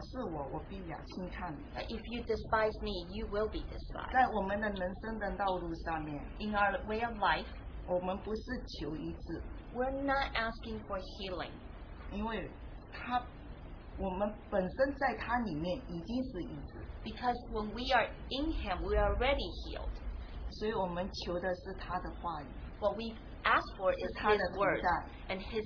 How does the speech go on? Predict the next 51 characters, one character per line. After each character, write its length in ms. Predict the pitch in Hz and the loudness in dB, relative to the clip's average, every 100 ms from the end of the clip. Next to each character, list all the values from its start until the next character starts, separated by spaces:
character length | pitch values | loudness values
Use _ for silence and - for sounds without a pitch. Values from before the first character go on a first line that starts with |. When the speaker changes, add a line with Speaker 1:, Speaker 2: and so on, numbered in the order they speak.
| - | -4
Speaker 2:
presence. 580 | - 196 160 - - - - - - - - | 0 0 0 -8 -10 -12 -12 -12 -12 -10 -2
Speaker 1:
一 160 | 285 | -2
五 180 | 285 180 | 0 -2
年 260 | 165 175 202 | 0 0 0
年 240 | 185 208 | 0 0
头， 160 | - 175 | 0 0
我 220 | 180 - | 2 2
儿 200 | 180 208 | 0 -2
子 120 | 185 - | -2 -4
结 120 | 190 190 | -4 -4
婚 240 | 202 190 | -4 -6
了。 100 | 170 156 - - | -6 -8 -8 -6
Speaker 2:
In 60 | 208 | -4
the 80 | 208 | -4
beginning 440 | 208 233 240 247 | -4 -2 0 2
of 80 | 220 | 0
two 120 | - - | -2 0
thousand 320 | 202 208 208 - | 2 2 -2 -6
fifteen, 340 | 196 - 208 | -8 -6 -2
my 160 | 190 180 - | 0 0 -2
son 340 | 202 196 208 202 | 0 0 0 -4
was 140 | 190 | -2
Speaker 1:
他 120 | 240 262 | 0 2
跑 200 | - 196 | 4 6
到 100 | 202 | 6
Speaker 2:
married. 80 | 202 | 6
Speaker 1:
德 160 | 185 202 196 | 6 6 6
国 120 | 185 | 4
娶 180 | 180 185 175 | 4 0 -2
一 40 | |
个 140 | - 214 | 0 -2
德 200 | 202 165 185 | 0 0 0
国 360 | 180 170 190 190 - - | 2 4 6 4 2 -4
的 100 | 202 - | -4 -2
新 160 | 220 220 | -2 0
娘。 280 | 175 147 156 - - - - - - 226 | 0 0 -2 -6 -10 -10 -12 -12 -10 -8
Speaker 2:
He 120 | 214 | -2
went 200 | 208 208 | 0 0
to 120 | 202 | -4
Germany 580 | - 202 226 226 190 165 | -2 0 0 0 -2 -2
and 140 | 165 170 - | -2 -4 -4
had 140 | 175 | -2
a 60 | 170 - | -2 -2
German 380 | 190 185 170 170 | -2 -2 -2 0
wife. 240 | 190 156 - - - - | 2 0 -4 -10 -10 -8
Speaker 1:
她 120 | 226 - | -6 -2
从 100 | 214 269 | -2 2
小， 380 | 220 165 139 - - - - - - | 6 8 6 0 -10 -12 -12 -10 -6
媳 120 | 214 | -4
妇 200 | 262 240 | -2 -2
是 340 | 226 220 180 | -2 0 0